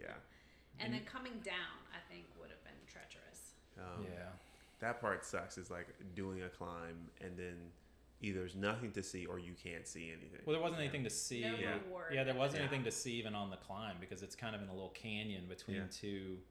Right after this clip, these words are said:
Speaker 1: Ah.
Speaker 3: rocky sides, and it doesn't, it just would, it just wasn't awesome. And then so, like, as a, um, second attempt at something more awesome, the next day we went to Joshua Tree National Park,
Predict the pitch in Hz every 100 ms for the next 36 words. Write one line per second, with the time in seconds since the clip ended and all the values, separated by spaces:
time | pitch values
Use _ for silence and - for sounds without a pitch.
0 | - 92 95 92 92 90 87 104 - -
1 | 95 95 95 98 95 92 92 135 135 110
2 | - - - - - 147 147 135 117 101
3 | - 143 139 135 104 92 82 78 - 82
4 | - - 143 160 - 143 135 127 131 110
5 | 107 95 - - - - - - - -
6 | - - - - 101 98 95 90 90 -
7 | - - - - - - - - - 143
8 | 135 113 98 - 90 82 - 98 85 -
9 | 92 87 87 90 85 78 73 - 82 -
10 | - 92 92 95 - - - 101 90 82
11 | 82 87 90 85 87 87 87 90 - 87
12 | - 90 85 82 82 - 73 - 113 92
13 | 80 -